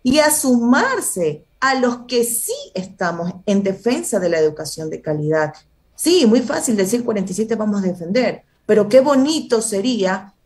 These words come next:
que la ciudadanía se una a esa voz de defensa dentro de la Asamblea, que dejen de engañarse con periodismo amarillista, en donde lo único que busca el gobierno es desprestigiar a la Asamblea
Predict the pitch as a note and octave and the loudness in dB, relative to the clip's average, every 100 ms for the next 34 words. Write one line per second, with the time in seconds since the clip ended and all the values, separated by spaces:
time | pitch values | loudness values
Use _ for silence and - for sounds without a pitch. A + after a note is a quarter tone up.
0 | _ A#3+ A#3 A3+ A3 - G#3+ G3+ F#3 G3+ | _ 4 6 4 0 -4 -2 -2 -2 -2
1 | C#4 C4+ A#3+ - _ - - C4+ A#3 A3+ | -2 -4 -6 -10 _ -8 2 6 8 6
2 | D#4 E4 F#3+ E3+ E3+ F3+ F3+ E3 F3 F3+ | 4 2 2 0 -2 -4 -4 -2 -2 -2
3 | E3+ E3+ E3+ F3 E3+ E3 E3+ F3 E3+ E3 | -4 -6 -12 -8 -2 -2 -2 -2 -2 0
4 | D#3 D3 D#3 D#3 E3+ E3 D#3+ - _ _ | -4 -6 -8 -2 2 2 0 -10 _ _
5 | _ - A#3 A#3 D#4 F#4+ F4+ D4 C4 G#3+ | _ 2 6 6 4 0 0 2 2 2
6 | F#3+ G#3 A#3+ F4 E4+ A#3+ A3+ G#3 G3+ F3+ | 0 2 0 0 -2 -4 -4 -6 -2 -4
7 | F3+ A3 C4 D#4 C#4+ A3+ G3+ F3+ E3 D3+ | -2 -4 -4 -4 -4 -2 -2 -4 -6 -4
8 | C4 F4+ - - D3+ D3 - - - A3+ | -2 -2 -4 -6 -8 -8 -18 -10 2 4
9 | A#3 A3 G3+ A#3+ E4 E4 - G#3 C4+ D4+ | 6 4 4 2 0 -4 -2 -2 -2 -4
10 | D#4+ D4 - _ A#3 A3 F#3+ F#3+ B3+ G4 | -4 -6 -6 _ 0 2 2 2 2 0
11 | F#4+ A3 A3+ C#4+ - A#3+ - G#3 G3 A#3 | 0 0 -2 -4 -4 -4 -4 -10 -6 -2
12 | E4 F4 C4+ A3 G3 G3 C4 E4+ D4 - | -2 -2 -4 -6 -4 -4 -4 -4 -4 -4
13 | - | -8